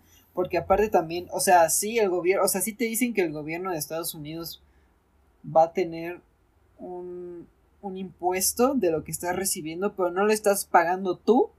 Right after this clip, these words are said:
sino que lo va a pagar DistroKid, ¿no? O sea, DistroKid es una empresa gringa, paga impres-, impuestos gringos, entonces te dicen, "Güey,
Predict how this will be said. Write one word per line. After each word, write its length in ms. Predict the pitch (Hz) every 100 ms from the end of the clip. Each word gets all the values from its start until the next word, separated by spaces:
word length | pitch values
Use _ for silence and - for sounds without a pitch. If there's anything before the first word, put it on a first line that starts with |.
| _ _ _ _
sino 300 | - 180 190
que 100 | 208
lo 120 | 180
va 80 | 170
a 80 | 160
pagar 340 | 185 180 185
DistroKid, 540 | 180 - - 135 135 127
¿no? 220 | 165 165
O 80 | 165
sea, 180 | 175 165
DistroKid 440 | 202 226 226 214
es 120 | 175
una 120 | 175
empresa 280 | 165 175 190
gringa, 400 | 165 170 170 180
paga 220 | - 170 175
impres-, 400 | 170 180 165 156
impuestos 600 | 165 151 175 170 175 160
gringos, 400 | 180 196 156 143
entonces 240 | 185 185
te 100 | -
dicen, 340 | 170 165 165 151
"Güey, 240 | 185 170